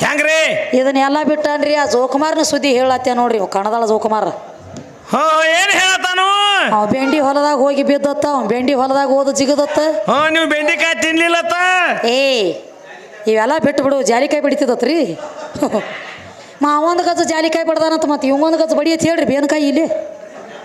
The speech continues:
Speaker 1: ಹಂಗ್ಯಾಗ?
Speaker 2: ತಮ್ಮ,
Speaker 1: ಹಾ, ಹಾ.
Speaker 2: ಅವನು ಬಾರ್ದ ನಿತ್ತತ್ರಿ, ಸೊಂಟಕ್ಕೆ ಸುತ್ತಿದತ್ತ, ಜಾಲಿಕಾಯಿ ಬಡಿತಿದತ್ತ ಇವ ಹೇಳ್ಯಾನ.
Speaker 1: ಹ್ಞೂ, ಹೇಳ್ಯಾನು.
Speaker 2: ಮಾ ಅವನ ವಂಶದವನದ ಇಲ್ಲ ನೀನು ಬಿ.
Speaker 1: ಹಾ, ಹಾ.
Speaker 2: ಮಾ ಒಟ್ಟು ಜಾಲಿಕಾಯಿ ಬಡ್ದಾನು ನೀ ಅಟ್ ಇಲ್ಲಿ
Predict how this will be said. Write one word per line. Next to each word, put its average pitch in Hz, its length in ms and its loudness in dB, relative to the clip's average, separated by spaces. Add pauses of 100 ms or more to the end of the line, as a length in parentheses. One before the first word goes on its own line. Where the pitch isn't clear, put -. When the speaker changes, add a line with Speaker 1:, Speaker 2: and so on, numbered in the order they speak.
(1000)
Speaker 1:
ಹಂಗ್ಯಾಗ? 370 440 0 (680)
Speaker 2:
ತಮ್ಮ, 254 140 0 (320)
Speaker 1:
ಹಾ, 214 40 0
ಹಾ. 339 600 2
Speaker 2:
ಅವನು 302 140 0
ಬಾರ್ದ 269 340 0 (100)
ನಿತ್ತತ್ರಿ, 320 460 0
ಸೊಂಟಕ್ಕೆ 302 500 0
ಸುತ್ತಿದತ್ತ, 302 580 -2 (120)
ಜಾಲಿಕಾಯಿ 277 380 0
ಬಡಿತಿದತ್ತ 294 460 0
ಇವ 302 80 0
ಹೇಳ್ಯಾನ. 240 300 0
Speaker 1:
ಹ್ಞೂ, - 200 -2
ಹೇಳ್ಯಾನು. 440 560 2 (420)
Speaker 2:
ಮಾ 320 240 2
ಅವನ 370 160 0
ವಂಶದವನದ 359 680 2
ಇಲ್ಲ 370 180 2
ನೀನು 330 260 2
ಬಿ. 359 180 0
Speaker 1:
ಹಾ, 277 500 0
ಹಾ. 370 520 2
Speaker 2:
ಮಾ 285 140 0
ಒಟ್ಟು 311 200 0
ಜಾಲಿಕಾಯಿ 320 500 0
ಬಡ್ದಾನು 320 460 0
ನೀ 311 140 0
ಅಟ್ 294 160 0
ಇಲ್ಲಿ 262 540 -2